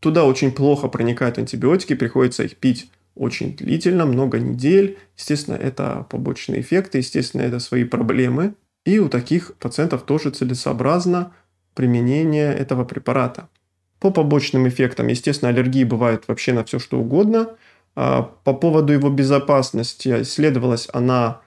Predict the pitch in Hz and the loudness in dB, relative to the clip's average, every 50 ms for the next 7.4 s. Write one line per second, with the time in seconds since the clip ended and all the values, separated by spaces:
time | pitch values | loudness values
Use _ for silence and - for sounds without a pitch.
0 | _ - 135 131 131 143 139 131 120 110 113 123 - - 131 131 135 123 135 123 | _ -2 0 2 2 4 2 2 0 0 -2 -6 -6 -2 0 2 2 4 4 2
1 | 123 123 123 120 120 123 123 127 143 151 156 185 202 208 220 233 226 226 - - | 2 2 2 2 2 2 0 0 0 2 4 4 4 4 2 2 0 0 -2 -4
2 | 139 127 - 139 127 123 123 131 127 127 120 120 120 117 - 127 113 120 117 - | -4 -2 0 0 0 2 2 4 4 4 4 2 2 0 -2 -2 -2 -2 -2 0
3 | - 123 117 110 123 127 127 113 113 110 113 107 107 113 104 123 117 - - _ | -2 -2 0 0 2 2 2 2 0 -2 -2 -2 -2 -4 -4 -4 -4 -6 -6 _
4 | - 127 120 110 117 117 113 107 110 110 110 113 110 104 - 120 110 104 - 120 | -2 -2 0 0 0 0 0 0 0 -2 -2 -2 -4 -4 -4 -4 -4 -4 -2 -2
5 | 113 123 147 170 190 - - - _ _ - - - _ _ _ _ - 151 147 | 0 0 0 -2 -4 -6 -12 -20 _ _ -20 -20 -20 _ _ _ _ -2 0 0
6 | 127 - 131 139 156 160 185 180 170 156 139 - - - - 123 127 135 151 156 | 0 0 0 0 2 2 2 2 2 2 2 0 -2 -4 -2 0 2 2 2 2
7 | 165 143 123 113 110 107 - | 2 2 2 2 0 -2 -6